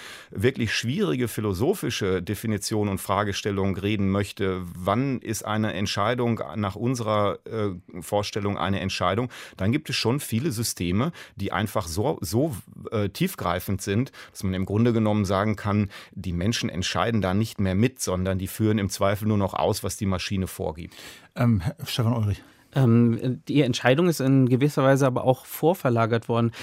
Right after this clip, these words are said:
Speaker 3: weil die Entwicklerinnen und Entwickler dieser Systeme natürlich auch Entscheidungen getroffen haben. Sie haben Designentscheidungen getroffen, sie haben sich für oder gegen bestimmte Klassifikationsverfahren entschieden und auch bestimmte Voreinannahmen dort einkodiert.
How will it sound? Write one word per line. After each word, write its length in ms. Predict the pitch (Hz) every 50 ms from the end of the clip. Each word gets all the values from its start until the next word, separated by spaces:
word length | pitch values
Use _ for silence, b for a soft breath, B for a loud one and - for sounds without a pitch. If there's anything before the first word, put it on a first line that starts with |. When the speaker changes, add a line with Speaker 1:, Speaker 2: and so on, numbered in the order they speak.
| B B B
Speaker 3:
weil 240 | - 135 123 117 117 - _ -
die 120 | - 135
Entwicklerinnen 560 | 107 127 117 147 143 - 165 143 139 139 139
und 300 | 131 127 123 123 - -
Entwickler 420 | 131 127 117 - 151 151 - 151 123
dieser 240 | 120 120 113 120
Systeme 460 | 113 113 120 120 - - 127 120 120 117
natürlich 360 | 113 - - 156 165 147 -
auch 120 | 101 -
Entscheidungen 480 | - 113 - - 127 139 160 151 123 113
getroffen 360 | 110 - - 113 107 117 120
haben. 120 | 113 113
Sie 40 | 113
haben 120 | 113 110 104
Designentscheidungen 840 | 117 113 104 117 117 123 139 143 139 139 - 139 127 127 131 131
getroffen, 440 | 127 127 - - 123 120 - - 127
sie 60 | 117
haben 120 | 120 117 117
sich 140 | 123 113 B B B B B B
für 440 | - - - 160 165 170 175 - -
oder 160 | 131 113 -
gegen 340 | 113 - 135 139 147 156 147
bestimmte 380 | 127 - - 143 135 131 147 -
Klassifikationsverfahren 1160 | - 123 - 123 - 127 - 123 110 - - 127 143 170 - - 123 - - 123 123 127 120
entschieden 480 | - 123 127 - - - 127 123 127
und 140 | 123 120 -
auch 80 | 113 -
bestimmte 400 | - 131 - - 139 135 - 139
Voreinannahmen 1400 | - - - 175 208 196 - - 139 131 123 123 123 - - - - 139 143 131 120 113 117 117 113 110 107 101 -
dort 280 | 123 120 123 - -
einkodiert. 680 | 123 135 151 165 - - 131 113 104 107 107 110 104